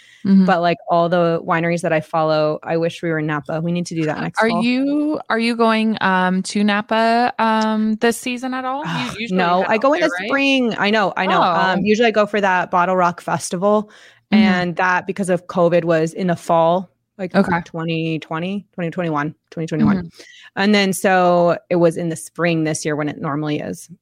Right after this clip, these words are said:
Speaker 2: But yeah,
Speaker 1: Mm.
Speaker 2: I was, like, addicted to Napa when we went in the fall that year. So
Speaker 1: Mm-hmm.
Speaker 2: pumped. Uh, need to go back.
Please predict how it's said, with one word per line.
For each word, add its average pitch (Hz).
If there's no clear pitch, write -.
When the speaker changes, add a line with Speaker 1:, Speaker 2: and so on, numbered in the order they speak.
Speaker 2:
But -
yeah, 214
Speaker 1:
Mm. 196
Speaker 2:
I 175
was, 180
like, 160
addicted 170
to 175
Napa 160
when 156
we 151
went 156
in 165
the 156
fall 165
that 151
year. 160
So -
Speaker 1:
Mm-hmm. 185
Speaker 2:
pumped. 185
Uh, 180
need 175
to 180
go 190
back. -